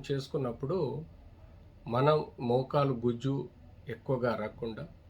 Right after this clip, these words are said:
ఎక్కువ లైఫ్ వచ్చే విధంగా మనకు హెల్ప్ అవుతుంది. తద్వారా ఈ యొక్క సమస్యని సాల్వ్ చేసుకునే విధంగా ఉంటుంది. So, డయాబెటిక్స్లో గుజ్జు యొక్క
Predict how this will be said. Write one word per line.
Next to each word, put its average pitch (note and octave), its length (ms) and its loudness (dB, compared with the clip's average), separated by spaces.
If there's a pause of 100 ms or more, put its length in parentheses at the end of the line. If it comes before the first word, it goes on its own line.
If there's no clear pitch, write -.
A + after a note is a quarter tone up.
(880)
ఎక్కువ B2 340 0
లైఫ్ C#3+ 380 4
వచ్చే C#3 300 4
విధంగా A#2+ 420 2
మనకు C#3 400 -4 (560)
హెల్ప్ A#2 280 -2
అవుతుంది. A2+ 380 -2
తద్వారా A#2+ 640 -2 (840)
ఈ B2 60 0
యొక్క B2+ 220 0
సమస్యని C#3 760 2
సాల్వ్ A#2+ 460 0
చేసుకునే A2 460 -6
విధంగా G2+ 280 -6
ఉంటుంది. - 400 -10 (1400)
So, F3 120 2 (200)
డయాబెటిక్స్లో E3 800 6 (1400)
గుజ్జు C#3 260 2
యొక్క F3+ 280 4